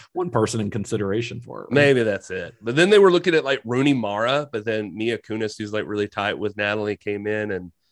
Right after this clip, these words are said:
Speaker 1: Well,
Speaker 2: they
Speaker 1: they had
Speaker 2: went
Speaker 1: done, uh, Black, Black Swan together.
Speaker 2: I was gonna say, like, it, it was, maybe it was just part of their feud, uh, spilling over from Black Swan.
Speaker 1: <laughs>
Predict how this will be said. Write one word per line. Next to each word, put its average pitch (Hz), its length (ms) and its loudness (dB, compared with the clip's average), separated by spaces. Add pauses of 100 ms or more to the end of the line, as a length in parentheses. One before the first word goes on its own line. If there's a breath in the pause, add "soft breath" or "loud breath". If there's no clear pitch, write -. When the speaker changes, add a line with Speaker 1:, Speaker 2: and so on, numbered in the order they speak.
(320)
Speaker 1:
Well, 113 180 2
Speaker 2:
they 107 60 2
Speaker 1:
they 107 60 2
had 107 80 2
Speaker 2:
went 101 60 -2
Speaker 1:
done, 101 300 0
uh, 101 320 2
Black, 110 320 -2 (100)
Black 120 260 -4
Swan 196 340 -2
together. 113 480 -10
Speaker 2:
I 127 100 4
was 160 120 6
gonna 160 200 4
say, 175 300 6
like, 131 280 2
it, 135 140 2
it 131 40 -2
was, 135 180 -4
maybe 156 260 4
it 139 60 -2
was 120 140 -6
just - 220 -10
part 127 180 -2
of 113 60 -2
their 107 120 -4
feud, 104 500 -4 (360)
uh, 113 60 -6 (220)
spilling 127 440 4
over 123 160 2
from 131 200 -2
Black 139 280 0
Swan. 110 480 -4
Speaker 1:
<laughs> - 40 0